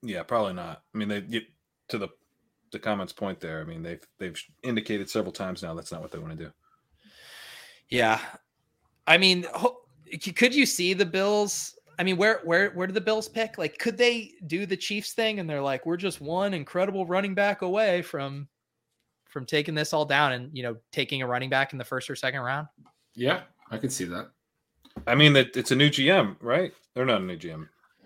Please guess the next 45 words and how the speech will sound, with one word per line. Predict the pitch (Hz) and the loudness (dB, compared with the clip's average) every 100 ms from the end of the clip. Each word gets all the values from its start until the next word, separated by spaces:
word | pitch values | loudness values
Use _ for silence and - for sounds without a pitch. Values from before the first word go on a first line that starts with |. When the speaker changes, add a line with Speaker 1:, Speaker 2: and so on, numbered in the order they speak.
| - _ _ _ _ _ - - | -20 _ _ _ _ _ -20 -16
Speaker 1:
What | 131 | -8
did | 143 135 _ _ _ _ _ _ _ - | -8 -8 _ _ _ _ _ _ _ 8
Speaker 3:
I | 156 | 12
don't | 185 | 12
know | 180 | 12
if, | 170 | 12
Speaker 1:
No. | - 151 | 10 8
Speaker 3:
if | 135 | 8
it'd | 123 117 | 6 8
be | 139 | 6
the | 117 | 6
first | - 151 156 | 6 6 8
round, | 113 110 | 6 6
but, | 107 101 - | 6 4 0
I | 110 | 0
mean, | 107 107 - 117 110 | 0 0 -4 -10 -2
would | 117 113 | 0 2
it | |
be | 113 | 2
crazy | - 113 117 | 4 2 4
if | 123 | 0
they | 117 | 0
took, | 113 113 - _ _ - _ _ _ _ _ - | -2 -4 -4 _ _ -20 _ _ _ _ _ -6
if, | 131 117 120 | -2 0 2
like, | 107 | 2
Kenneth | - 117 110 | 2 2 2
Walker | 98 104 127 | 2 2 0
fell | 117 117 117 123 _ - | -2 -2 -2 -8 _ -10
and | 110 | -6
they | 101 | 0
got | 104 | 0
him | 101 | 0
in | 101 | -2
the | 95 | -2
late | 92 92 | -2 -4
second? | - 92 - 131 - _ _ _ | -4 -8 -6 -10 -10 _ _ _
Do | - | -4
they | 104 | -2
have | 98 117 | -2 -6
a | |
second? | - - - - - | -8 -10 -12 -16 -12
I | |
assume | 104 - 120 | -10 -8 -8
they | 95 | -8
do. | 92 | -12